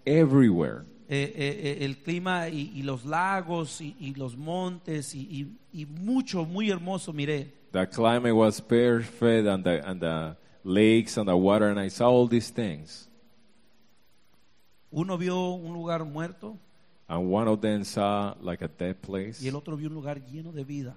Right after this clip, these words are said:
Speaker 1: And the other saw a place that was full of life.
Speaker 2: Uno, uno dijo, "No vuelvo a ese lugar.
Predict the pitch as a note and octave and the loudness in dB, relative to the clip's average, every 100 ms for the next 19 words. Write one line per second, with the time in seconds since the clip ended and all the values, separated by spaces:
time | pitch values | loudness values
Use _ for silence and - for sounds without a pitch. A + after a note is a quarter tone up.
0 | G#2+ - E2 E2 E2+ F#2+ F#2 - F#2 F2+ | -14 -10 0 4 6 6 4 2 2 2
1 | F2+ F#2+ F2+ F2 F2 E2+ E2 - B2 A#2 | 2 -2 -2 0 2 2 0 -2 4 6
2 | A2 G#2+ F#2+ B1+ B1 - - C#3+ D#3 D#3 | 6 6 2 -2 -8 -16 -14 -8 -6 -6
3 | E3 D#3+ D#3 F3+ D#3 D#3+ G#3+ F3+ B3 C4 | -6 -4 -4 -6 -6 -4 -4 0 0 0
4 | A3 - G3 E3+ F#3 F#3 D#3 | -2 0 -2 -2 -2 -4 -6